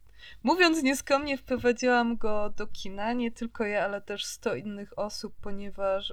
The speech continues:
brał on udział w projekcie Scope, y, sto, w którym mieliśmy do wyboru pięć filmów.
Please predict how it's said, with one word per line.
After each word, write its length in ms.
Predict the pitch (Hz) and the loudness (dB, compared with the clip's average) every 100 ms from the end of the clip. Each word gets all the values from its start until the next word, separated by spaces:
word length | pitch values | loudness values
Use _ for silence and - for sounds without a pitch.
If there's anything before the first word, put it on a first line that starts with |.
| - | -2
brał 260 | 214 214 - | 0 2 0
on 140 | 208 | -2
udział 300 | 208 233 214 | -2 -2 -2
w 60 | - | -4
projekcie 580 | 220 202 208 - 208 | -4 -4 -6 -6 -6
Scope, 840 | 208 - - 226 214 - 190 196 190 | -4 -8 -2 0 0 -4 -10 -8 -10
y, 40 | |
sto, 420 | - - 262 349 - - - - - - - - | -12 -6 0 0 -2 -20 -20 -20 -20 -20 -20 -20
w 100 | - | -18
którym 480 | - 240 233 240 | -2 2 2 2
mieliśmy 440 | 240 247 240 - 226 | 2 0 -2 -2 -2
do 120 | 226 | -4
wyboru 600 | 208 208 220 214 208 208 - | -6 -8 -6 -4 -6 -10 -8
pięć 400 | 247 214 220 - | -6 -6 -8 -10
filmów. 580 | 214 220 285 381 - | -8 -6 -4 -6 -10